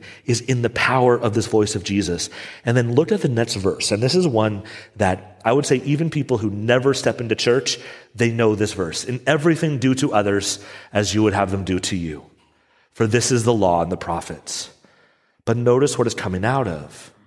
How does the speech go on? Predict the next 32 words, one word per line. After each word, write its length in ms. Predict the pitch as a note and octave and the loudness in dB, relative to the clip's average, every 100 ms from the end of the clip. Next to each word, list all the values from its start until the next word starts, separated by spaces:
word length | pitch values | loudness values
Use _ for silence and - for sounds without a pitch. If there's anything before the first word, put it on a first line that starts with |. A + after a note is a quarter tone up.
| _ _ _ _ _ _ | _ _ _ _ _ _
And 100 | G2+ | -6
this 80 | G#2+ | -4
is 120 | A2 | -2
important. 520 | A2 G#2+ B2 - - - | -4 2 2 2 -4 0
Now, 160 | F#2+ - - - | 0 -2 -18 -4
my 140 | B2+ F3 | 0 2
kids 420 | - E3+ G2+ - - - - | 2 0 -2 -10 -14 -20 -4
like 140 | A2 G#2+ | 0 0
to 60 | |
try 200 | - A2 | 2 2
to 60 | G2+ | 2
manipulate 500 | G2 A#2+ C3 G#2 F#2 | 2 0 2 2 2
this 160 | F#2+ | 0
verse 300 | - F#2 F2+ | 0 0 0
and 180 | F#2 F#2+ | -4 -6
turn 240 | - C3 G#2+ | -2 0 0
it 100 | G2 - - - | -2 -6 -20 -6
into 120 | G#2 | -2
something 300 | G#2+ G2+ G2+ | 0 0 0
different. 360 | F#2+ G2+ F#2 E2+ | 0 0 -2 -6
And 100 | G#2 | -2
this 140 | A2 A#2+ | -2 -2
is 80 | |
how 140 | - G2 | 0 0
they 120 | F#2 | 0
do 220 | F#2+ E3 | 2 2
it. 180 | F2 - - - - - | 2 -2 -12 -18 -20 -4
Um, 300 | G#2+ G2 F#2+ - - _ _ _ _ _ _ _ _ - - | -2 -2 -6 -14 -20 _ _ _ _ _ _ _ _ -14 -4
Isaac 400 | G#2 G#2+ A2 B2+ | 2 2 2 0
will 80 | C3 | -2
punch 320 | A#2+ B2 C3+ | 0 -2 -2
Hope. 320 | A2 F2 G#2+ | -2 -2 -4